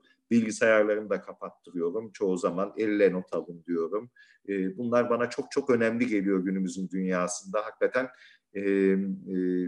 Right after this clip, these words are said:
bir-, birçok araştırma da zaten onu gösteriyor. Benim, e, takip edebildiğim kadarıyla. E,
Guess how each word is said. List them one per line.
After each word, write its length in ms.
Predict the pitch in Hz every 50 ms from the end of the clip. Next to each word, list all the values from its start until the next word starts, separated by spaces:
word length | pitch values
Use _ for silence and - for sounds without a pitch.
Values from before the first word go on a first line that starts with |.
| 87 -
bir-, 360 | 101 101 - _ - 101 95 98
birçok 340 | 113 - - 151 - -
araştırma 600 | 123 117 117 117 113 - - 123 117 123 120 110
da 60 | 117 110
zaten 360 | - 120 107 104 - 143 135
onu 220 | 123 120 123 127
gösteriyor. 640 | 117 98 87 - - - 92 82 87 101 113 113 98
Benim, 280 | 92 92 95 92 87 _ _ - 95
e, 220 | 90 87 90 90
takip 360 | - 101 90 90 90 - -
edebildiğim 560 | 92 87 90 - _ 90 85 _ 98 95 95 - -
kadarıyla. 540 | 95 85 - - 85 85 82 - - 117 131 127 - _ _ _ _ _ _
E, 60 | 90